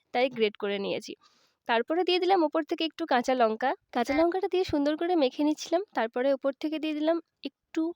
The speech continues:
ভাজা জিরে গুঁড়ো করা, যেটা আমি আগে থেকেই ভেজে রেখেছিলাম। কিছুই না, শুধুমাত্র দু চামচ জিরে গু-, নিয়ে শুকনো খোলায় হালকা করে ভেজে সেটাকে গুঁড়ো করে রেখে দিয়েছিলাম।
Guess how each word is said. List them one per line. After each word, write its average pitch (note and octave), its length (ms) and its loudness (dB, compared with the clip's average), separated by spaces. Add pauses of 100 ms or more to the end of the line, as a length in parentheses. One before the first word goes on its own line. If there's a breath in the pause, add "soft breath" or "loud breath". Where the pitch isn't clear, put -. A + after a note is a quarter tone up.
(440)
ভাজা A#3+ 280 2
জিরে A#3+ 260 -2
গুঁড়ো A#3+ 260 2
করা, C#4 200 -2
যেটা D#4+ 200 0
আমি D#4+ 140 4
আগে A3+ 200 0
থেকেই D#4+ 260 -2
ভেজে D#4 240 2
রেখেছিলাম। D#4 460 2 (480 loud breath)
কিছুই A4 300 6
না, F#4+ 140 6
শুধুমাত্র D4+ 440 0
দু B3+ 220 -6
চামচ D4 340 2 (180)
জিরে A3+ 260 2
গু-, B3 160 -4
নিয়ে C4 340 4 (600 loud breath)
শুকনো D4+ 360 6
খোলায় D4+ 340 2
হালকা D4 300 0
করে D4 180 0
ভেজে C#4+ 240 0
সেটাকে F4+ 280 0
গুঁড়ো B3 240 2
করে B3+ 220 4
রেখে G#3+ 240 -2
দিয়েছিলাম। G3+ 460 -4